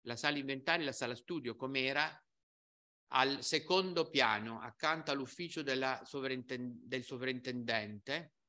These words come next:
poi solo negli anni ottanta si trasferì dove la conoscete, direzione Mario Seri.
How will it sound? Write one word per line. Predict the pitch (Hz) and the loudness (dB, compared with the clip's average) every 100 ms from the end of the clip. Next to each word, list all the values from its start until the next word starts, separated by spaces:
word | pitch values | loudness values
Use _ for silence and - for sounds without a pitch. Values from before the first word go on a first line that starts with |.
| - | -2
poi | 160 156 104 - _ _ _ _ | 2 2 0 -8 _ _ _ _
solo | - 170 143 110 101 101 _ | -2 2 2 2 -4 -10 _
negli | - 120 127 | -10 -6 -2
anni | 151 139 165 | -2 -2 -4
ottanta | 170 135 123 131 156 165 - _ | 2 2 2 0 -2 -2 -6 _
si | - 147 147 | -6 -6 -4
trasferì | 131 135 180 131 110 - _ _ | -6 -4 -2 -2 -4 -10 _ _
dove | - 123 117 113 - _ _ _ | -10 -4 -4 -4 -8 _ _ _
la | 120 117 | -10 -8
conoscete, | 104 107 - 120 110 123 120 - _ _ _ _ _ _ _ _ _ _ _ _ _ _ | -8 -8 -4 -4 -4 -6 -8 -12 _ _ _ _ _ _ _ _ _ _ _ _ _ _
direzione | 113 113 113 - 120 120 - | -6 -6 -6 -8 -6 -8 -10
Mario | 113 110 107 | -10 -10 -10
Seri. | 101 95 90 80 | -12 -12 -16 -18